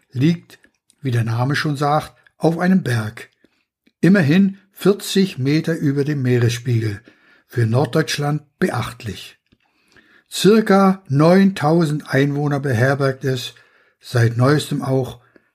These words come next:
den frisch gebackenen Penäler Klaus Beer. Zusammen mit den anderen Garzern, insgesamt zwei Mädchen und fünf Jungen,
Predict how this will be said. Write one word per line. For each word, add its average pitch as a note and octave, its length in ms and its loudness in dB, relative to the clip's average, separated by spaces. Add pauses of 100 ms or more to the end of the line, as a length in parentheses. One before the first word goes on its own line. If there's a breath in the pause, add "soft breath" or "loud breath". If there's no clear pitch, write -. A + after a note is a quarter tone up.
(140)
den A#2 140 2
frisch - 320 -2
gebackenen C3 580 -2
Penäler A#2+ 760 0
Klaus A#2 480 -6
Beer. - 420 -8 (1200 soft breath)
Zusammen G3 520 4
mit E3+ 180 -2
den C#3 360 0
anderen D3+ 500 0
Garzern, F3+ 580 -2
insgesamt C3+ 580 -2
zwei A#2+ 280 -2
Mädchen D3 500 0
und B2 220 -4
fünf A#2+ 340 -4
Jungen, E3+ 400 2